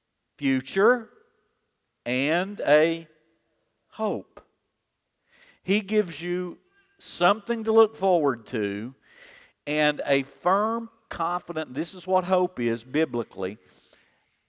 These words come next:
it's a firm, confident expectation that He will fulfill all of His promises, because His promises are based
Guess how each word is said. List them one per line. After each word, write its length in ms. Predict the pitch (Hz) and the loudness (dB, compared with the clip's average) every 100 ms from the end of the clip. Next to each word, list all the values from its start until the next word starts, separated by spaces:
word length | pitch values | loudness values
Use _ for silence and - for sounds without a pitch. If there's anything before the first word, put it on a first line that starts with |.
| _ _ _ | _ _ _
it's 240 | 139 143 151 | 0 2 2
a 120 | 127 | 0
firm, 720 | - - 165 190 208 226 214 - _ | -2 0 2 4 2 -2 -6 -16 _
confident 640 | - 170 185 - 185 185 - _ - | -6 -2 -2 -2 -4 -6 -8 _ -4
expectation 1200 | 156 175 - - 180 180 - 170 120 - 78 71 _ _ _ _ _ _ _ _ _ _ _ _ _ _ _ _ _ _ _ _ _ - | -4 -4 -10 -6 -6 -6 -8 -4 -4 -6 -16 -20 _ _ _ _ _ _ _ _ _ _ _ _ _ _ _ _ _ _ _ _ _ 0
that 180 | 120 123 | 2 2
He 180 | 170 190 | -2 -2
will 200 | 160 139 | -2 -4
fulfill 680 | 123 107 - 170 170 156 | -8 -10 -6 -2 2 0
all 260 | - 143 165 | 2 2 2
of 100 | 156 | 0
His 180 | 160 - | -6 -10
promises, 640 | - 151 127 120 - 117 | -4 -2 -4 -8 -12 -12
because 360 | 110 - 110 - | -12 -8 -6 -8
His 160 | 101 | -16
promises 760 | - - 170 151 123 - 117 - _ - | -16 -6 -4 -4 -6 -10 -14 -14 _ -8
are 160 | 110 107 | -4 -4
based 800 | 107 110 143 120 101 - - | -2 4 6 6 0 -8 -18